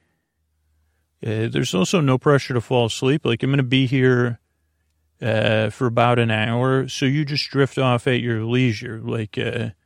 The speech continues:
there's no pressure to listen. There's no pressure to fall asleep. I mean, I make a show, uh, to keep you company and to take your mind off stuff as you fall asleep. And then if you can't sleep, uh, or you're waking up or whatever, I'm here to the end. I'm here to keep you company to the very end. Uh, so just in case, I'm gonna be here.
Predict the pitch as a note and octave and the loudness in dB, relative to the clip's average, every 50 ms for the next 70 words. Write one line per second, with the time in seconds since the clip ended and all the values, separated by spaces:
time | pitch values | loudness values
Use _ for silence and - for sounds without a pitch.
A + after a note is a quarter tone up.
0 | _ _ _ _ _ _ _ _ - C3+ - - D3+ D3 C3+ - D#3+ C#3 - - | _ _ _ _ _ _ _ _ -8 -6 -4 0 0 0 2 4 2 2 4 2
1 | C#3 C3 C3 - - C3 B2 A#2 - B2+ A#2+ A2+ - - B2+ A#2+ A2+ - A#2+ A2 | 2 2 2 2 0 -2 -4 -2 -2 -2 -4 -4 -2 0 0 0 2 0 -6 -4
2 | - B2+ A#2 A2 - - B2+ A2 - A2 A#2 A#2 A2+ A2+ A2+ B2 B2+ B2+ - D3 | -4 -4 -4 -4 -4 -6 -6 -6 -4 -4 -2 -2 -2 0 0 0 0 0 0 -4
3 | B2+ - - C#3 B2+ A#2+ A#2+ A#2 A#2+ A#2 A#2+ A2+ - _ _ _ _ _ _ _ | -4 -4 -4 -2 0 0 0 0 0 0 -2 -4 -8 _ _ _ _ _ _ _
4 | _ _ _ _ _ _ _ _ _ _ _ _ - C3 A#2 A#2 - - - A#2+ | _ _ _ _ _ _ _ _ _ _ _ _ -4 -4 -4 -4 -4 -6 -8 -6
5 | - - D#3 C#3 - D3 - - C3+ A#2+ A2+ - A#2+ A2+ A2+ A2 A2 A2+ A#2 A2+ | -2 -2 -2 -2 -2 -4 -2 0 0 0 0 0 0 0 0 0 -2 -2 -2 -4
6 | A2+ G#2+ - - - B2+ A#2+ A2 - B2 A#2 A2 A2 A2+ A2 A2+ A2+ G#2 - - | -4 -6 -8 -4 -2 -2 0 0 -2 -4 -2 -2 -2 -2 -2 -2 -4 -4 -8 -10
7 | - C3 B2 G#2+ - C3+ A#2 B2+ A#2+ G#2+ - B2 B2 A#2+ A2+ - - C3 A#2+ A#2 | -6 -6 -6 -6 -6 -4 -2 -2 -2 -2 -2 -4 -2 -4 -4 -2 -2 -2 0 0
8 | G#2+ - - - C3 A#2+ A2 - - A2+ A#2+ B2+ B2 A#2 - A#2+ A2 - - - | -2 -4 -4 -2 -2 -2 -2 -2 -4 -2 0 0 0 0 -2 -6 -8 -8 -6 -4
9 | F3+ F3+ F3+ D3+ - - - B2+ G#2 A2 - _ A#2 A#2+ A#2+ A#2+ A2+ A2+ G#2 - | -4 -4 -4 -4 -6 -6 -4 -4 -4 -4 -6 _ -8 -6 -6 -4 -4 -6 -6 -8
10 | _ _ _ _ _ _ _ _ _ _ _ _ _ _ _ _ _ _ _ _ | _ _ _ _ _ _ _ _ _ _ _ _ _ _ _ _ _ _ _ _
11 | _ _ _ _ _ - - C3 B2+ B2 A#2+ A#2+ A2+ A#2+ B2+ A#2+ - C#3 B2+ A#2+ | _ _ _ _ _ -4 0 2 2 4 2 2 2 4 2 2 2 2 0 0
12 | A2 B2+ A#2+ A2 A#2 A2 G#2 A2+ A#2+ B2+ D#3+ D3 C#3 D#3+ D3+ C3+ - - B2+ A2 | 0 0 -2 0 -2 -2 -2 -2 0 2 2 2 4 4 2 2 2 0 0 0
13 | A2+ A#2 A#2 A2+ A2+ A#2+ A#2+ A#2 B2+ A#2 B2+ A#2+ C3+ C#3 B2+ A#2+ - - C#3+ B2+ | 0 0 0 0 2 0 0 0 0 0 2 4 4 4 4 2 0 -2 -4 -4
14 | - A#2+ - - C3+ A#2+ A2 - B2 A#2 A2 G#2+ - - A#2 A2+ G#2+ A2+ G#2+ G#2+ | -4 -8 -4 -2 -2 -2 0 -2 -2 -2 -2 -4 -4 -4 -4 -4 -2 -2 -2 -2
15 | G#2 G#2+ G#2+ A2 G#2+ G#2 A2 A2 A2 G#2+ A#2+ A#2+ G#2+ A2 - - - B2 A#2 C#3+ | -2 -2 -2 -2 -2 -2 -4 -6 -6 -6 -4 -4 -4 -6 -6 -8 -10 -6 -4 -4
16 | C#3 - D3 A#2 - D3+ D3 D3 D3+ - - - - B2+ B2 C3 C3 C3 B2+ A#2+ | -2 0 -2 -2 0 0 0 0 -2 -4 -6 -10 -8 -8 -6 -4 -2 -2 -2 -2
17 | A#2+ C3 C3+ A#2+ A2+ A2+ A2 G#2+ G#2+ | 0 0 0 2 0 0 -2 -4 -8